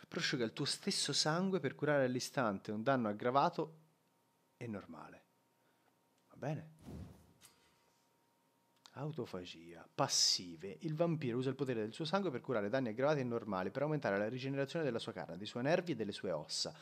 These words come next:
Con il tempo questa abilità vampiresca può diventare estremamente potente e sorprenderà di sicuro qualsiasi ignaro cacciatore di vampiri.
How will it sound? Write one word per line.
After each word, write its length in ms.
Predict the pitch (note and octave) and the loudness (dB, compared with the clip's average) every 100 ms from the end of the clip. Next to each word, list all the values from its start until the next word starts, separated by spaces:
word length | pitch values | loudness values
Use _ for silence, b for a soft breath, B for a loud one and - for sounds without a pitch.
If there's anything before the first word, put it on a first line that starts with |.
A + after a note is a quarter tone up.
| B B B | B B B
Con 160 | - B2 | -4 -4
il 160 | A#2+ | 0
tempo 380 | - F#3+ G#3 G3+ | 6 6 6 0
questa 200 | C#3 - | -2 -2
abilità 320 | G#2+ G2 G#2+ | -4 -4 0
vampiresca 580 | A#2 F2+ E2+ A#2+ D3+ - | 2 2 0 2 2 2
può 120 | A2+ | -2
diventare 320 | G#2 A2 G#2 F#2 | -4 -4 -4 -6
estremamente 520 | - A2 G#2+ G#2 - | -6 -6 -4 -4 -6
potente 420 | G#2 A#2+ F#3 F#3+ | -4 0 0 -2
e 20 | |
sorprenderà 500 | - G#2+ A#2 B2 G#2+ | -4 -4 -2 0 0
di 100 | F2+ | 0
sicuro 360 | A2+ F#3 D3+ G#2 | -2 -2 -2 -2
qualsiasi 380 | B2 B2+ - C3 | -2 -2 0 0
ignaro 280 | B2+ F2+ | 0 0
cacciatore 420 | F#2+ C#3 D#3+ F#2+ F2 | -2 -4 -4 -4 -6
di 60 | |
vampiri. 500 | E2+ D#2+ D#2+ D#2 - | -6 -8 -10 -16 -18